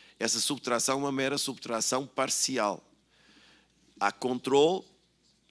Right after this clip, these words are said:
da observância do fim visado pela lei ao conceder o poder discricionário,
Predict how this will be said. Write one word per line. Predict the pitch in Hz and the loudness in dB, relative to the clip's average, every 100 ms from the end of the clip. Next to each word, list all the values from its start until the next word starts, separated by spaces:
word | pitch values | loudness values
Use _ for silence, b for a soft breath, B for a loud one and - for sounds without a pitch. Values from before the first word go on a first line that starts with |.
| - 50 98 | -20 -20 -6
da | 104 113 95 | 0 2 2
observância | 110 - 120 117 139 147 127 | 0 0 0 0 0 2 0
do | 120 | -2
fim | - 135 151 | -4 0 0
visado | 127 123 123 117 | 0 0 2 2
pela | - 117 113 127 | 0 0 0 0
lei | 139 | 0
ao | - | -4
conceder | 110 - 117 | -4 -2 -2
o | 113 | -2
poder | 107 113 | -4 -4
discricionário, | 95 - 104 - 98 85 65 | -2 -2 -2 -4 -4 -6 -6